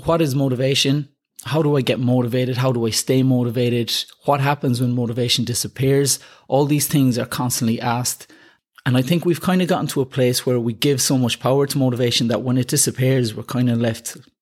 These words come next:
not knowing what to do. We're at a stage now in, you know, the social media age where we're seeing so many people's highlights and we're always only seeing the good things.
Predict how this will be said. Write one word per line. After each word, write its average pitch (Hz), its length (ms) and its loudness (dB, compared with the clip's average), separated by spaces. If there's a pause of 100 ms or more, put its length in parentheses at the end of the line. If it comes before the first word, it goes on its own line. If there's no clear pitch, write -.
(220)
not 120 220 2
knowing 123 240 2
what 104 160 0
to 127 80 -4
do. 123 200 2 (720)
We're 151 180 0
at 160 180 2
a 170 60 0
stage - 720 0
now 120 480 2
in, 113 640 -2 (320)
you 127 140 -2
know, 117 140 -2
the 117 140 -8
social 117 720 -2
media 117 480 2
age 120 540 0
where 113 380 0 (920)
we're 147 120 2
seeing 196 320 2
so 185 180 2
many 165 160 2
people's 147 600 0
highlights 135 640 0 (280)
and 123 100 -2
we're 135 80 0
always 151 320 2
only 143 180 -2
seeing 127 300 0
the 110 80 -8
good 127 240 -2
things. 110 420 -4